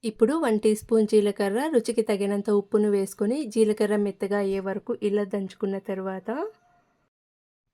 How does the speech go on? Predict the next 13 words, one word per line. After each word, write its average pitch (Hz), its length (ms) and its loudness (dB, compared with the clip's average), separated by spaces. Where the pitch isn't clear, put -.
ఇక్కడ 233 280 0
నేను 226 320 4
పావు 226 340 6
రేగి 214 280 6
పండ్లకి 220 360 0
సరిపడా 208 420 0
కారం 208 380 0
వేసుకుంటున్నానండి. 208 1000 -2
రెండు 214 240 4
పచ్చిమిర్చిని, 220 760 -4
రెండు 220 300 2
ఎండుమిరపకాయలని 208 920 2
వేసుకొని 208 460 -4